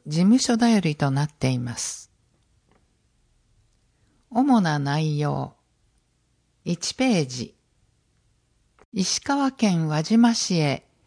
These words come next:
被災地支援のための災害ボランティアバスを運行しました。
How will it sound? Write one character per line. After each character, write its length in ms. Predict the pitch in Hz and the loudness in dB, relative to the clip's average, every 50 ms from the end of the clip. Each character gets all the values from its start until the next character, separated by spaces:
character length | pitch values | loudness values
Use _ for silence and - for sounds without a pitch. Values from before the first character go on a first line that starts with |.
| _ _ _ _ _ | _ _ _ _ _
被 160 | - - 190 | -2 -2 -2
災 320 | 185 - - 254 254 240 214 | -2 0 0 2 2 2 0
地 160 | - - 208 | 0 -6 -4
支 240 | - - - 226 233 | -2 -2 0 2 2
援 240 | 233 220 185 160 151 | 2 4 2 2 0
の 120 | 143 143 | -2 -4
た 180 | 147 - 151 160 | -4 -4 -4 0
め 160 | 165 170 165 | 0 0 0
の 340 | 156 151 147 143 - _ _ _ _ _ _ _ _ _ _ _ _ | 0 0 -2 -2 -4 _ _ _ _ _ _ _ _ _ _ _ _
災 340 | _ - - 220 226 247 269 269 | _ -2 2 2 4 4 4 4
害 280 | 269 262 254 247 233 | 4 4 4 4 2
ボ 180 | 214 - 214 208 | 4 4 4 4
ラ 140 | 220 233 254 | 4 4 4
ン 100 | 262 262 | 2 0
テ 160 | - - 233 | 0 0 2
ィ 120 | 226 220 | 2 2
ア 40 | 214 | 2
バ 160 | 196 208 208 208 | 0 0 -2 -2
ス 200 | - - - 160 | -4 -2 -2 0
を 300 | 151 156 156 - - _ _ - | 2 2 0 0 -2 _ _ 2
運 200 | 185 196 220 214 | 4 4 4 2
行 300 | - - 208 196 190 190 | 2 2 2 2 2 2
し 160 | - - 170 | 0 -4 -2
ま 160 | 160 151 151 | -2 -2 -2
し 180 | - - - - | -4 -6 -8 -6
た。 200 | - 113 - | -6 -6 -6